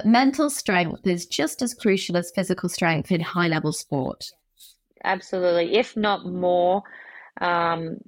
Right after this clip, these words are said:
Speaker 2: because you don't realize how much you can bring yourself down w-, with your own thoughts versus, you know, you, you might be able to physically do something, but if you don't believe in it, well,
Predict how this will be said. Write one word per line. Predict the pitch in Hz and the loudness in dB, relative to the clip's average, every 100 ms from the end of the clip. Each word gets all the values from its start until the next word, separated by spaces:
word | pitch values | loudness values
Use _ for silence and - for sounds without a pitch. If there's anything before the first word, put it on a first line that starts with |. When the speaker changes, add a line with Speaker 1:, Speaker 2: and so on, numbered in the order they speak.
| 190 | -4
Speaker 2:
because | - 196 214 190 185 165 - - - - | -2 0 4 4 4 0 -8 -20 -20 -6
you | 185 196 | 0 2
don't | 196 202 160 | 4 2 2
realize | 190 190 185 175 175 170 | 2 4 4 4 2 -2
how | - 190 190 | -4 0 2
much | 185 180 - | 0 -2 -2
you | 180 | -2
can | - 175 | -2 -2
bring | 180 175 | 0 0
yourself | 175 - 175 170 - | -2 0 0 0 0
down | 175 165 180 262 370 - - - - | 2 4 2 0 -2 -10 -18 -20 -14
w-, | - 180 185 - | -2 2 2 2
with | 180 185 - | 2 2 2
your | 175 170 | 2 4
own | 170 196 | 2 0
thoughts | - 208 202 226 226 - | 0 2 4 2 0 -4
versus, | 170 175 170 170 175 170 165 175 | 0 4 2 2 2 2 2 0
you | 175 | 0
know, | 160 165 - _ _ _ _ - | 0 -2 -8 _ _ _ _ -6
you, | 202 196 190 - | 0 2 2 0
you | 196 220 | 2 6
might | 214 202 | 6 4
be | 202 185 | 4 4
able | 190 190 190 | 4 4 4
to | 185 | 2
physically | - 208 196 202 190 | 2 0 2 2 0
do | 175 196 | 4 2
something, | 202 190 175 170 | 4 2 0 2
but | 180 | 2
if | 185 - | 2 0
you | 202 | 0
don't | 202 190 | 2 2
believe | 190 180 214 233 196 | 0 2 4 4 4
in | 180 175 | 2 2
it, | 180 - - - - - | -2 -6 -16 -20 -20 -4
well, | 190 185 180 175 185 | 2 4 6 4 0